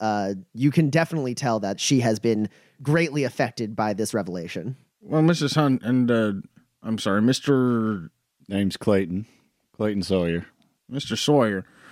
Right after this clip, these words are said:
Speaker 2: if you will trust me, you never know what kind of ears are out here and in this area. I am, uh, on a bit of a timeline here. If you'd come with me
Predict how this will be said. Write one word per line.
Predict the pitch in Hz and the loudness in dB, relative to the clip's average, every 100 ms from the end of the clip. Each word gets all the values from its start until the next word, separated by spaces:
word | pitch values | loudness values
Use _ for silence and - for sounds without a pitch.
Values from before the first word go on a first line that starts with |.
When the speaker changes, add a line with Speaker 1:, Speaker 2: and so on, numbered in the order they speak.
| - - _ 156 | -20 -20 _ -2
Speaker 2:
if | 165 - - - _ _ | -2 -4 -14 -20 _ _
you | 120 147 156 | -2 2 2
will | 127 | 0
trust | - 113 - - | -2 -2 -2 -4
me, | 104 110 - - - | -4 -4 -6 -12 -4
you | 123 | 0
never | 156 165 170 | 2 4 4
know | 170 175 | 4 6
what | 165 147 - | 4 2 0
kind | 160 156 135 | 0 2 0
of | 113 - - - _ - | -2 -8 -18 -20 _ 0
ears | 175 165 117 | 4 4 2
are | 110 113 107 107 - _ - | -2 -2 -2 -8 -20 _ -8
out | 135 135 | -4 -2
here | 113 131 113 | 0 2 2
and | 107 | 2
in | 113 110 | 2 0
this | 110 | 0
area. | 117 120 107 104 98 - - - - _ _ | 0 2 2 0 -2 -6 -20 -20 -20 _ _
I | - 156 160 | -4 2 4
am, | 131 123 | 6 4
uh, | - 117 101 | 2 -2 -2
on | 160 170 | 0 2
a | |
bit | 147 220 | 4 2
of | 185 | 2
a | 120 | -2
timeline | - 190 175 135 120 110 101 | -4 -2 0 2 2 0 -2
here. | 107 110 98 117 | -2 -2 -2 -4
If | 135 | -2
you'd | 180 151 | 0 2
come | 202 185 | 2 2
with | 156 | 2
me | 139 143 127 | 2 2 2